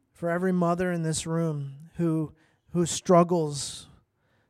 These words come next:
to think that she's doing enough. I pray, God, that in her inadequacies, each one of these women would look to you to fill those needs.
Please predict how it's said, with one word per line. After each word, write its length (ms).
to 100
think 300
that 180
she's 380
doing 300
enough. 540
I 80
pray, 280
God, 340
that 240
in 220
her 280
inadequacies, 1080
each 240
one 160
of 80
these 200
women 380
would 160
look 200
to 120
you 320
to 160
fill 320
those 280
needs. 500